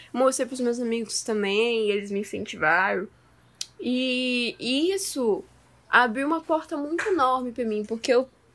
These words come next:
pensei, tipo, "Putz, o meu trabalho, ele não é só restrito ao que eu faço com as outras pessoas. O meu trabalho pode me reinventar também, ele pode fazer, ele pode fazer muito só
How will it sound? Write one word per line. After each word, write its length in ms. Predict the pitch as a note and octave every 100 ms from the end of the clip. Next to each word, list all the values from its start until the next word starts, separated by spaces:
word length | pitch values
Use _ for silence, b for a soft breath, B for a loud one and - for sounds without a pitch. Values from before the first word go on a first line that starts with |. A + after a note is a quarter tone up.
| -
pensei, 420 | C4+ C4+ C4+ A#3+
tipo, 240 | A#3 -
"Putz, 720 | A#3+ - D#4+ D#4+ A#3 - - b b b b b b _
o 120 | -
meu 240 | A#3 D#4 G#4
trabalho, 760 | D#4+ A#3+ G#3 G#3 C4 D4+ B3 A#3
ele 320 | A3+ A3+ - - G#3+ - - _ -
não 180 | - E4+
é 200 | F4+ F4
só 540 | D#4 - D#4 B3+ A3+ G#3
restrito 640 | B3+ B3 A#3+ - A#3+ A3 A#3+
ao 80 |
que 100 | A3
eu 60 | A#3
faço 360 | A#3 G#3+ A3+ -
com 160 | A#3
as 80 | A3+
outras 220 | A3+ A#3
pessoas. 600 | - A#3 - A#3 G3+ G3
O 60 | A3
meu 120 | A3
trabalho 400 | A#3 B3+ A#3+ B3
pode 240 | C#4+ C4+ B3
me 120 | C4+
reinventar 760 | D4 C#4+ D4+ E4+ A4+ D4 F#4 -
também, 340 | D4+ A3 F#3+
ele 80 | G#3
pode 280 | A3 F#3+ -
fazer, 380 | B3+ B3+ C#4 - b b _
ele 120 | - B3
pode 200 | C#4 C4+
fazer 260 | C#4+ C#4+
muito 360 | C#4+ D4 G#4 A#4
só 360 | - D#4+ C4